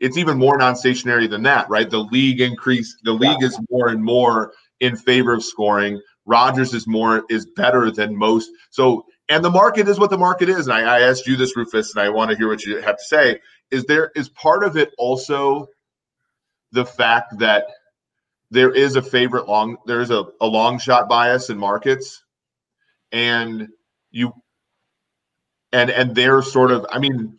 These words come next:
Speaker 1: not necess-, they're not necessarily tracking with the market. They're trying to be the market, which, you know, and they're doing a great job of it. But is that part of it too? Like, traders are almost always taking the plus three hundred as opposed to laying the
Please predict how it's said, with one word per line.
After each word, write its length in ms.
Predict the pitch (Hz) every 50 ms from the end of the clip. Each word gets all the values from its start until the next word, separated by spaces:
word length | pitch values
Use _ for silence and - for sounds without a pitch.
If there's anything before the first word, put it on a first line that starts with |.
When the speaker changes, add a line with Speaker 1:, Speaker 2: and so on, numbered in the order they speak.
| _
Speaker 1:
not 220 | - 131 143 151 147
necess-, 300 | 147 139 139 135 127 131
they're 100 | 139 147
not 200 | 160 156 147 135
necessarily 640 | 131 127 - 127 123 - 131 127 123 120 117 110 107
tracking 460 | 110 - - 113 113 117 - 120 113
with 120 | 110 107 -
the 60 | 107
market. 300 | 110 123 127 123 110 98
They're 100 | 120 117
trying 180 | - 131 120 104
to 60 | 95
be 160 | 87 120 143
the 100 | 151 131
market, 340 | 104 90 95 95 - - 110
which, 200 | 95 95 95 - - - _ - 95
you 120 | 98 104
know, 280 | 90 87 87 90 90 - _
and 100 | 110 110
they're 120 | 107 104 101
doing 240 | 110 117 110 107 101
a 80 | 98
great 220 | 92 104 98 95 -
job 280 | 117 117 127 135 131
of 100 | 98 87
it. 160 | 92 87 82 - - - - - _
But 100 | - 123
is 100 | 123 113
that 260 | 113 123 123 143 - -
part 180 | 151 143 139
of 80 | 139 139
it 140 | 131 135 -
too? 200 | - 131 143 160
Like, 280 | 147 123 104 101 95 - - _ _ _ - - - -
traders 400 | - 135 135 143 143 139 127 131
are 60 | 127
almost 260 | 127 123 120 117 - -
always 580 | 113 120 120 123 127 127 120 117 110 - - - _ _ _ _ _ _ _ _ -
taking 320 | - 127 127 127 123 120
the 100 | 117 107
plus 260 | - 120 117 113 -
three 160 | - 110 104
hundred 320 | 101 113 120 120 113 110 107
as 140 | 104 101 101
opposed 300 | 95 107 110 104 95 -
to 60 | 101
laying 420 | 98 101 104 104 104 104 104 101
the 320 | 95 95 92 90 90 87